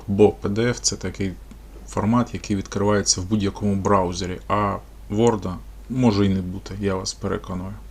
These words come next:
Отже, от ми відкрили Word, написали наше посилання і те, до чого ми його будемо пристосовувати. Далі все дуже просто. Виділяємо наше посиланнячко, копіюємо його будь-яким для вас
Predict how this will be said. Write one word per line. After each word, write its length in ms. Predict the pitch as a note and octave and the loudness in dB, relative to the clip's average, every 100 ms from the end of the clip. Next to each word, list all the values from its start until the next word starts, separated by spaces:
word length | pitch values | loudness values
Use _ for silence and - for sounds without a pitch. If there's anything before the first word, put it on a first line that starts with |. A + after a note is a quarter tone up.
| - - - - - - - - | -16 -16 -16 -16 -16 -14 -14 2
Отже, 340 | A#2+ A2+ F#2 | 4 4 2
от 140 | F#2 G2+ | -2 -2
ми 100 | F#2+ | -4
відкрили 380 | F#2+ - F#2 F2 | -4 -4 -4 0
Word, 240 | G2 C3 - | 2 2 0
написали 540 | G2+ - - F2 F2 | -4 2 2 2 -2
наше 300 | E2+ D#2+ - | -4 -4 -6
посилання 800 | - G2 - - A2+ C3 A#2 F#2+ - | -6 -2 0 2 0 2 2 2 -2
і 140 | G#2 | -2
те, 260 | F#2+ - G#2+ | -2 4 6
до 140 | F#2 | 6
чого 300 | E2+ - F2+ | 0 -2 0
ми 100 | F2+ | 2
його 140 | F2 F2 | 2 0
будемо 260 | F2+ E2+ | -2 -2
пристосовувати. 960 | E2+ - - - - E2+ E2+ F2+ G#2+ D3 - - - - - - - - - - | -4 -4 -4 -2 0 0 0 0 2 0 0 -16 -16 -14 -14 -14 -16 -16 -14 0
Далі 220 | A2 C3+ | 4 6
все 180 | C3 - | 6 4
дуже 260 | G2 G2 G2 | 4 0 0
просто. 500 | - A2 - - G2+ G2+ - | -2 -4 -4 -6 -10 -10 -2
Виділяємо 600 | G2 G#2 G#2+ G2+ F#2 F#2 | 0 4 6 6 4 0
наше 420 | F#2+ F#2 - E2+ - - | 0 2 0 0 -8 -6
посиланнячко, 960 | F#2 - F2 F2 F2 F#2+ - - A#2 A#2+ - - | 2 4 4 0 -2 0 0 2 0 0 -6 2
копіюємо 800 | C#3 - F#2 F2 F2 F2+ F#2+ G#2 | 4 4 0 0 0 2 2 2
його 280 | G#2+ B2 C3+ - - - - - | 4 2 0 -10 -14 -12 -12 -10
будь-яким 760 | A2 G#2+ A2+ G#2+ G#2 - G#2 G#2 - - G#2+ | -6 -2 0 4 2 2 0 0 -4 -12 -4
для 180 | G2 | -2
вас 360 | G2 G2 - - | 0 2 2 0